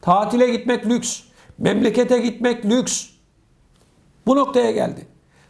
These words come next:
Tabii bu herkes için geçerli de-, değil tabii. Ekonomik durumu iyi olan vatandaşlarımız var.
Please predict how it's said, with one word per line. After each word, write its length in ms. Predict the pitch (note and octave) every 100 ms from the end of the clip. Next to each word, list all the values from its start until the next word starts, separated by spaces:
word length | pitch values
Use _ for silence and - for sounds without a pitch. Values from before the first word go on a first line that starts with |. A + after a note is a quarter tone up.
| _ -
Tabii 260 | - G3+
bu 160 | A#3+ G#3
herkes 380 | A#3 A#3+ G#3+ D#3
için 220 | G#3+ A3+
geçerli 440 | G3+ F#3+ F3+ F3+
de-, 180 | - -
değil 220 | G3 F3+
tabii. 200 | B2+ -
Ekonomik 440 | - D#3+ D3+ C#3+ C3+
durumu 260 | D3 C#3+
iyi 160 | - D#3+
olan 260 | D3+ C#3+ C#3
vatandaşlarımız 760 | C#3 D3 D3 C#3 D#3 D#3 D3
var. 120 | C#3+